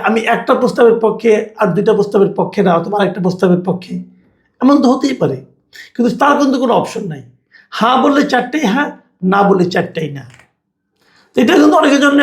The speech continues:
একটা বড় কষ্টের ব্যাপার হবে। আমি হয়তো খুব চাই যে আমি দুটো ব্যাপারকে হা বলতে চাই, আর দুটো ব্যাপার আমার পছন্দ না, আমি কি করব?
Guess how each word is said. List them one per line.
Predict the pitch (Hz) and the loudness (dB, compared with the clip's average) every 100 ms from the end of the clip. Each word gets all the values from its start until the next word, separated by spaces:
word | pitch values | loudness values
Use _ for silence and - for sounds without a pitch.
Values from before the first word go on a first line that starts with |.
| 277 | 2
একটা | 269 269 262 - _ - 208 | 2 2 0 -14 _ -4 2
বড় | 262 262 - 269 | 2 2 -2 -2
কষ্টের | 226 - 247 | -2 -2 -2
ব্যাপার | 190 185 | 0 -2
হবে। | 165 - - _ _ - | -4 -10 -20 _ _ -2
আমি | 262 302 | 2 4
হয়তো | 294 - | 2 0
খুব | 302 339 - | 0 0 2
চাই | 247 180 | 2 2
যে | 202 | 2
আমি | 208 156 156 | 2 0 0
দুটো | 240 247 | 0 2
ব্যাপারকে | 233 226 208 165 | 2 2 0 0
হা | 160 | 0
বলতে | 160 - 117 | -2 -6 -12
চাই, | 143 135 _ _ _ _ _ _ _ _ _ - | -14 -16 _ _ _ _ _ _ _ _ _ -2
আর | 240 285 | 2 4
দুটো | 285 | 4
ব্যাপার | 240 196 175 | 4 4 2
আমার | 165 170 | 0 -6
পছন্দ | 175 180 147 | -4 -4 -4
না, | - - | -10 -8
আমি | 240 | -4
কি | 285 269 | -2 -4
করব? | 175 | -4